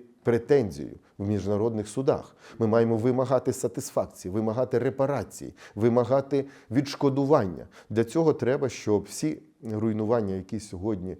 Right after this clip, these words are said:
здійснюються і були здійснені період воєнних дій, що були в правильному протоколі відповідно до європейського судового законодавства, подані і зафіксовані. Ми ма-, стикаємося з тим, що є об'єкти, які треба негайно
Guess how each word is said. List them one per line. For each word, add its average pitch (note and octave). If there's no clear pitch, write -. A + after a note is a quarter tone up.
здійснюються G#2+
і G#2
були G2
здійснені F2+
період F#2
воєнних F2
дій, C#3+
що -
були G#2
в G2+
правильному G2
протоколі A2
відповідно G2
до F#2+
європейського F#2
судового F2+
законодавства, F#2+
подані A#2
і G#2
зафіксовані. F2
Ми C3
ма-, G2+
стикаємося G#2
з -
тим, A2
що -
є G2+
об'єкти, F2
які F#2+
треба A2
негайно F2+